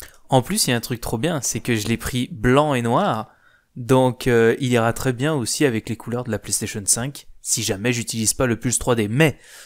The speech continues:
je pense que je vais utiliser le Pulse trois D pour des sessions seules, euh, pour bien m'immerger dans le jeu, et celui-là pour faire des lives, parce que je pense que le son sera meilleur. Alors ouvrons ça. Oh, ça y est.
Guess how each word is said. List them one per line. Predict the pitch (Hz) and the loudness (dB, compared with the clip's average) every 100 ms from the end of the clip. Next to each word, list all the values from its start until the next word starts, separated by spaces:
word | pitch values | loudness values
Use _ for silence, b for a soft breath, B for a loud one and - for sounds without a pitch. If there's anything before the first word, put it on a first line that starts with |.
| B | B
je | - | -4
pense | 127 165 170 | 0 0 0
que | - | -2
je | 120 | -2
vais | 127 | -4
utiliser | 123 127 123 | -2 -2 -2
le | 113 | -4
Pulse | 165 156 | -2 -2
trois | - 143 | 0 0
D | 139 139 | 2 0
pour | - - 127 117 117 | -2 -4 -2 -2 -2
des | 117 | -2
sessions | 110 123 - 123 95 | -2 -2 -4 -6 -8
seules, | - - 117 160 190 - b b b b b - | -4 0 4 4 2 -4 b b b b b -8
euh, | 101 | -6
pour | 98 - 98 | -6 -6 -6
bien | 107 139 | 0 0
m'immerger | 127 117 131 127 120 123 | 0 0 0 0 0 -2
dans | 117 | -2
le | 110 | -2
jeu, | 104 139 165 | -2 -2 -2
et | 117 | -2
celui-là | - 127 120 120 110 | 0 0 -2 0 0
pour | 135 113 | 0 -4
faire | - 107 | -4 -2
des | 104 | 0
lives, | 107 127 123 | 0 0 -2
parce | 104 | -6
que | - | -6
je | - | -8
pense | - 113 | -8 -6
que | - | -6
le | 95 | -6
son | - 113 | -4 -6
sera | - - 95 101 - | -8 -10 -8 -8 -10
meilleur. | 104 101 87 - - - - - B B B B B B - | -18 -14 -14 -16 -20 -20 -20 -18 B B B B B B -4
Alors | 135 143 | 2 4
ouvrons | 170 170 | 4 2
ça. | 165 - 117 - | 2 4 2 0
Oh, | 117 127 110 | -4 -4 -4
ça | - | -4
y | 107 | -4
est. | 101 92 | -6 -8